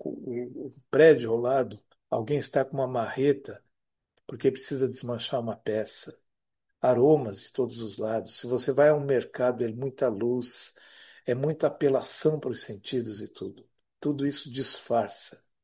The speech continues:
que alguns já deixaram seus corpos. Mas se deixaram seus corpos, segundo Alexander Lowen, o preço é alto.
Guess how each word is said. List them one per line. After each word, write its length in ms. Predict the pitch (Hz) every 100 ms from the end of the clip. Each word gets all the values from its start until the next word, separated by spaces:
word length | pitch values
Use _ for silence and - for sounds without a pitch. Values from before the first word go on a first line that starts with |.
| _ _ _ _ _
que 100 | -
alguns 440 | 123 110 117 123 104
já 380 | 107 110 113 - _ _ _ _
deixaram 460 | 113 120 - 107 110
seus 260 | - 139
corpos. 600 | - - - - - - _ _ _ _ _ _ _ _ _ -
Mas 180 | 131
se 120 | - 214
deixaram 480 | 220 - 160 147
seus 300 | 123 - -
corpos, 720 | - 110 139 - - - - -
segundo 460 | - 127 120 131 120
Alexander 540 | 107 101 - 110 101
Lowen, 400 | 92 107 135 127
o 40 |
preço 420 | - - 110 - 147
é 40 |
alto. 440 | 202 160 - -